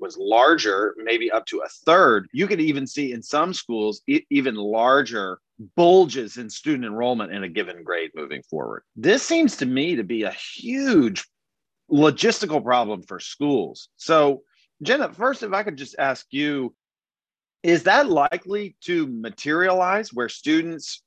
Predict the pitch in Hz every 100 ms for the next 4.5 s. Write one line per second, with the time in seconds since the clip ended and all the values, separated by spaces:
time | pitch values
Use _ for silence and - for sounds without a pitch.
0 | _ 117 123 127 123 98 - 139 151 185
1 | 135 147 147 151 156 156 - 151 143 147
2 | 139 147 143 143 120 123 139 131 127 101
3 | 127 - 160 170 175 - 127 131 120 -
4 | 139 135 135 -